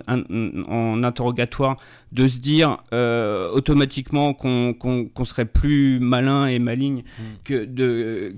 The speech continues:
Speaker 1: que, euh, que, que la police, euh, qu'on pourra les avoir, voilà, en, en, en racontant des bobards, et cetera. Et, euh, il faut pas non plus la, la surestimer, parce que, euh, voilà,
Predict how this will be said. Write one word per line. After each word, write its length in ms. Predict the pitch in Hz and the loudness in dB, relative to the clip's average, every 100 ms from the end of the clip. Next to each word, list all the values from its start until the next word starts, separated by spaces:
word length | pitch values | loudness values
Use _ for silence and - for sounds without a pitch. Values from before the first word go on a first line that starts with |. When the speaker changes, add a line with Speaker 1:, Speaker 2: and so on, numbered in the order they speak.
| _ | _
Speaker 1:
que, 100 | - | 0
euh, 520 | 127 120 117 110 110 | 2 4 2 0 -2
que, 520 | 110 135 120 117 113 113 | -2 0 2 2 0 -2
que 100 | - | 0
la 120 | 120 | 2
police, 520 | 110 120 123 160 185 143 | 2 2 4 2 2 0
euh, 120 | 117 | 0
qu'on 200 | - 120 | 0 0
pourra 220 | - 123 | 2 2
les 200 | 131 120 | 2 0
avoir, 600 | 120 113 131 165 180 156 | -4 -2 0 2 0 -4
voilà, 300 | 113 117 123 | -6 -2 0
en, 220 | 147 131 | 0 -2
en, 680 | 90 117 110 90 80 117 - | 0 0 0 -4 -4 -4 -4
en 80 | 120 | -4
racontant 480 | 113 113 113 117 123 | -2 -4 -2 -2 0
des 120 | 117 | -2
bobards, 500 | 110 113 127 147 151 | -2 -2 0 0 0
et 80 | 127 | -6
cetera. 480 | - 107 107 120 170 - - - - - | -12 -12 -8 -6 -6 -10 -20 -20 -20 0
Et, 280 | 135 156 - | 0 0 0
euh, 500 | 131 123 117 113 107 - | 0 2 2 0 -2 -6
il 60 | |
faut 140 | - 113 | -6 0
pas 120 | 131 | 2
non 120 | 131 | 2
plus 200 | 123 151 | 4 4
la, 260 | 139 113 98 | 6 4 2
la 240 | 110 120 120 | -2 -2 -2
surestimer, 800 | - 147 135 - 120 113 147 - - - - | -2 0 0 -2 0 2 2 0 -20 -20 -10
parce 180 | 110 - | -8 -4
que, 100 | 139 | 0
euh, 380 | 139 117 107 101 | 2 4 2 0
voilà, 280 | 98 101 | -2 -6